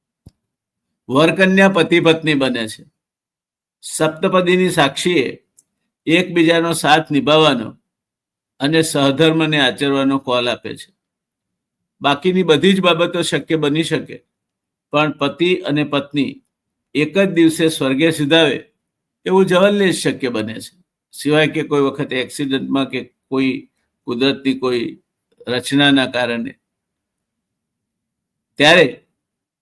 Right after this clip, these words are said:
લગ્ન સમયે અપાતો એક આશીર્વાદ યાદ આવે છે, "અખંડ સૌભાગ્યવતી ભવ."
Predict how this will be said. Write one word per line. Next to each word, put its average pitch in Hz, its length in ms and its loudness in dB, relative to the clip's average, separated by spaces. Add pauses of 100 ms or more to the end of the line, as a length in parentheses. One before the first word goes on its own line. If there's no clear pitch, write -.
(840)
લગ્ન 156 380 2
સમયે 180 380 2
અપાતો 160 600 0 (380)
એક 135 180 0
આશીર્વાદ 131 560 -2
યાદ 120 220 -4
આવે - 260 -10
છે, - 120 -18 (640)
"અખંડ 151 560 0
સૌભાગ્યવતી 123 960 -4
ભવ." 110 460 -8